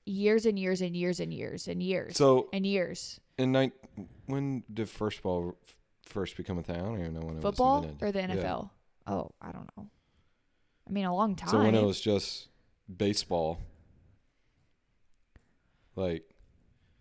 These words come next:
Speaker 2: you think people were like, "What are we gonna do? Just invent another sport?"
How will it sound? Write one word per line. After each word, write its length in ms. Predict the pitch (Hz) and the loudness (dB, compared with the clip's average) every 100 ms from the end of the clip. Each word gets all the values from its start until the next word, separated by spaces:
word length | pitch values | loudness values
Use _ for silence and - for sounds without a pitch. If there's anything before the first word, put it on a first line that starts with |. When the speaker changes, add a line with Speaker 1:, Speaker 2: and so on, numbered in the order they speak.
| _ _ - | _ _ -8
Speaker 2:
you 100 | 92 | -2
think 160 | 98 | -2
people 160 | - 90 | 0 0
were 80 | 87 | 2
like, 260 | 80 71 - _ _ | 0 -2 -10 _ _
"What 220 | - 170 | -4 2
are 60 | 170 | 4
we 140 | 160 | 4
gonna 240 | 156 151 147 | 4 4 6
do? 420 | 147 90 78 76 | 6 6 2 -2
Just 300 | 82 87 - | -2 -2 0
invent 560 | 90 87 82 92 101 104 | -2 0 -2 0 4 4
another 320 | 98 107 95 | 4 2 0
sport?" 480 | - - 104 120 | -2 0 2 2